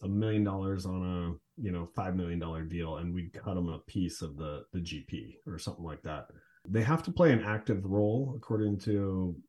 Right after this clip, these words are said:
rules and whatnot, but you kinda create some task for them to do to be a part of that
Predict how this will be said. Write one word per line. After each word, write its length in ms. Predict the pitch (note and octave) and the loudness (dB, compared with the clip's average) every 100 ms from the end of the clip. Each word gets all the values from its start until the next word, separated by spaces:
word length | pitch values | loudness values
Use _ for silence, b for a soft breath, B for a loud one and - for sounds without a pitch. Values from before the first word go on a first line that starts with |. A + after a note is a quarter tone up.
| - | -4
rules 560 | A2 A2 G#2 G#2+ A2+ | 2 6 6 6 4
and 80 | A2 | 2
whatnot, 480 | G#2+ G2 G#2+ G#2+ - | 0 0 -2 -2 -6
but 120 | F2 | -6
you 80 | F#2 | -6
kinda 260 | - F#2+ | -4 -6
create 440 | F2+ - F#2 F2 E2 | -4 -2 0 0 -4
some 420 | - F2 E2 - _ _ _ _ _ | -4 -2 -2 -6 _ _ _ _ _
task 460 | - E2 D#2+ D#2+ - | -12 -8 -8 -10 -14
for 160 | - F2 | -6 -4
them 220 | E2 D#2 | -4 -4
to 100 | F2 | -4
do 200 | E2 E2 | -4 -4
to 80 | D#2 | -6
be 140 | D2+ | -8
a 60 | D2+ | -8
part 240 | - D#2+ | -8 -8
of 60 | C#2+ | -8
that 180 | D2 | -10